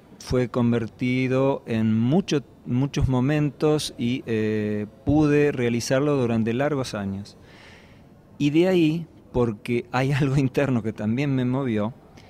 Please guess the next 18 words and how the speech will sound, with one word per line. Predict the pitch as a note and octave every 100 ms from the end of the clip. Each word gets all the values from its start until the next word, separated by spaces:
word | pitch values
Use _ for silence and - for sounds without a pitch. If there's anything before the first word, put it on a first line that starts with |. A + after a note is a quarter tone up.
| - - - -
pasé | C#3+ C#3+ - D#3 D#3+ -
a | C3
lo | B2 A2+
que | B2
yo | A#2+ E3
considero | E3+ D3 D3 D3 C#3 - -
en | B2+ A#2+
este | C3 D3
momento | C3+ C3 B2+ A#2+ C3
que | B2
es | A2
más | A#2+ C3
abstracto | C3+ - - A#2+ G2+ - C3 - - - -
y | C#3
más | A2 A2+
geométrico. | - G#2 F#2 F2+ - F2+ - G2+ - - - - - - - - -
Eh, | A2+ A2+ A2+ A2+ A2+ A2+ - - - - - - - - - - - -
eso | D#3 D3+ E3 E3 -